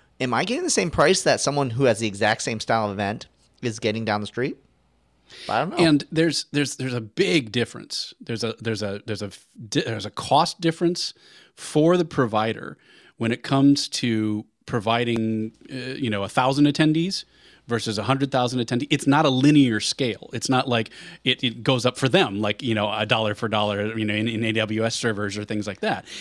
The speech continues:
Speaker 2: There's a, there's a, there's a hockey, there's a hockey stick curve to this stuff that
Speaker 1: Mm.
Speaker 2: as you start to get into those higher and higher numbers,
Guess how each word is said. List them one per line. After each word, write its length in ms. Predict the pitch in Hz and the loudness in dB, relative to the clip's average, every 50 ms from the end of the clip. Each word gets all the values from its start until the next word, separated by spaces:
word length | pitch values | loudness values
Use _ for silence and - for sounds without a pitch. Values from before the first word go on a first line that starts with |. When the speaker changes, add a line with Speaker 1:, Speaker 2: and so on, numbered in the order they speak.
| - - - | -16 -2 0
Speaker 2:
There's 180 | 139 151 135 | 2 2 4
a, 140 | 139 127 123 | 2 2 2
there's 260 | 123 123 127 127 117 | 0 0 -2 0 2
a, 140 | 117 120 117 | 2 0 2
there's 200 | 107 120 120 113 | 2 0 0 0
a 60 | 120 | 0
hockey, 340 | - - 90 - - 143 123 | 2 2 0 2 2 -2 -2
there's 180 | 113 123 120 123 | 0 -2 0 0
a 80 | 117 | 0
hockey 260 | 110 180 190 - 151 127 | 0 0 0 2 0 -2
stick 300 | - - 123 107 - - | 0 -2 -2 -2 0 0
curve 380 | - 196 156 113 101 95 - - | 4 4 4 4 2 -2 -4 -4
to 100 | 123 101 | -4 -4
this 140 | 101 - | -4 -6
stuff 340 | - - - 120 - 135 - | -8 -8 -8 -8 -8 -8 -10
that 160 | - 113 - - - - - | -10 -12 -12 -12 -14 -14 -14
Speaker 1:
Mm. 160 | 101 98 120 | -8 -2 -2
Speaker 2:
as 100 | 117 113 | 0 0
you 80 | 127 | 0
start 300 | 123 - - 143 143 139 | 0 2 2 2 2 2
to 60 | - 127 | 0 -2
get 280 | 117 127 120 131 - | -4 -4 -4 -2 -4
into 140 | 127 113 110 | -4 -2 -2
those 180 | 113 107 107 104 | -2 -2 -2 -4
higher 420 | - - 127 127 131 127 120 117 | -2 -2 0 0 2 2 2 0
and 120 | 110 104 | 0 -2
higher 360 | 107 117 120 123 117 113 107 104 | 0 0 0 0 0 0 -2 -2
numbers, 840 | 107 110 113 123 135 147 160 139 120 113 131 143 - 143 - - | -4 -2 0 2 4 4 4 4 2 0 -2 -4 -6 -6 -8 -10